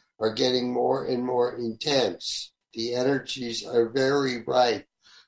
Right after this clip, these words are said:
for something to shift. That something is our friends from the various realms who are making themselves known. As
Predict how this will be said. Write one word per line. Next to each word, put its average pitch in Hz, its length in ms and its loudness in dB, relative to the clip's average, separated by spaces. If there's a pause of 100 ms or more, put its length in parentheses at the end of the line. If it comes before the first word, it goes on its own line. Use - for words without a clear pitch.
(140)
for 117 140 2
something 120 800 -2
to 117 140 -6
shift. - 680 0 (640)
That 127 260 -2
something 123 960 0 (360)
is 120 260 0
our 131 280 4
friends 131 640 2
from 120 360 -2
the 113 120 -2
various 131 840 2
realms 120 880 4 (380)
who 131 80 2
are 120 220 4
making 135 520 0
themselves 117 920 0
known. 117 680 2 (580)
As 117 520 2